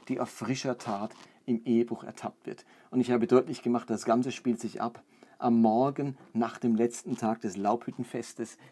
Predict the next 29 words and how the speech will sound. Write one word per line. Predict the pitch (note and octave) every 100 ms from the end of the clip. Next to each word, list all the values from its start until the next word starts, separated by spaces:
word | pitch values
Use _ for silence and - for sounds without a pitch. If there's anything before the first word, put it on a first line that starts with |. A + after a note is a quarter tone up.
| -
der, | A#2 A2+
den | A2+ A#2+
man | A2+
sich | G#2 G#2+
vorstellen | - A#2+ A#2 A#2+ A2+ G#2+
muss | A2+ -
wie | A2 B2+ -
eine | A2 G#2+
Faschings-, | - - A#2 - B2 A#2
eine | A2 G#2+
Karnevalsnacht, | - A2+ B2 A2+ A#2 - A#2+ G#2 - - - - - - -
wo | A#2
getanzt | A#2 - A#2 A#2+ A#2+ -
wird, | A#2 A2+
wo | A#2 G#2+
gesungen | A2 - C#3+ A#2+ A#2 A2+
wird, | A2 - - - -
wo | A#2
die | A2+
Stadt | A2 - A2+ -
hell | - A#2+
beleuchtet | A#2+ A2 A2 - A2+
ist, | A#2 - A2+
wo | A2
Zehntausende | - A#2 A2+ - B2 A#2 A#2+ A2+
von | A2+
Pilgern | - B2 A2+ A2+
zusammen | - A2 G#2+ G#2+ G#2+
sind. | G#2+ G2+ G#2